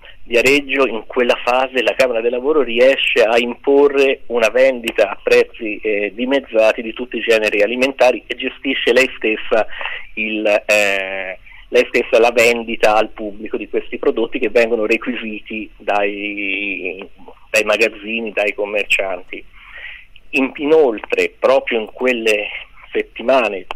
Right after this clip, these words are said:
poco, qualche settimana dopo questi, questi scioperi sul caro vita e questa requisizione di merci,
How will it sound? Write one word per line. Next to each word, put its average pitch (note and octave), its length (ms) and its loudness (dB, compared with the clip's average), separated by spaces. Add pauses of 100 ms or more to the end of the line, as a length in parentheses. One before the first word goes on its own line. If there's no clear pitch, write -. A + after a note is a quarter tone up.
(120)
poco, A#2 280 2
qualche A#2+ 320 -2
settimana A2 420 -2
dopo A#2+ 260 0
questi, G#2+ 480 -8
questi A2 260 -6
scioperi G#2+ 420 0
sul G#2 180 -14
caro A#2 240 2
vita A#2 320 -4
e - 60 -12
questa G#2+ 400 -4
requisizione A2 640 -4
di B2+ 100 -4
merci, A2+ 420 0